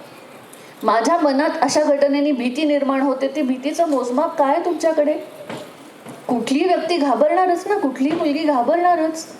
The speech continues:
आणि अशा भीतीने माझ्या कामावर परिणाम होणार. त्यामुळे वरवर वाटते क्षुल्लक घटना, पण ती गंभीरच आहे आणि जिच्यावर अत्याचार होतो तिला तो गंभीर वाटत असेल तर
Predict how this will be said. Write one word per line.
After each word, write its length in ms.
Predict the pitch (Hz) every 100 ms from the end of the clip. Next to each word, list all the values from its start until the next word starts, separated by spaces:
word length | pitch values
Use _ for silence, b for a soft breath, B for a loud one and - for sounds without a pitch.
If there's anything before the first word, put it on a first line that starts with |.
| - - - -
आणि 180 | 262 277
अशा 280 | - 226 311
भीतीने 380 | 294 311 320 330
माझ्या 280 | 330 285 311
कामावर 400 | 285 226 311 359
परिणाम 460 | 349 311 294 277
होणार. 260 | 269 247 233 233 - - -
त्यामुळे 260 | 269 262 320
वरवर 440 | 233 226 254 339
वाटते 340 | 381 320 320 330 247 - - -
क्षुल्लक 340 | - 285 269 294
घटना, 380 | 285 277 277
पण 180 | 277 285
ती 140 | 277 294
गंभीरच 580 | 233 220 262 339 359
आहे 240 | 262 233 240
आणि 140 | 247 269 - 175 -
जिच्यावर 520 | 214 214 277 294 370
अत्याचार 440 | 339 - 302 302
होतो 240 | 285 285 294
तिला 280 | 294 254 311
तो 140 | 349
गंभीर 340 | 302 269 294
वाटत 300 | 294 262 269
असेल 280 | 254 277
तर 60 | 269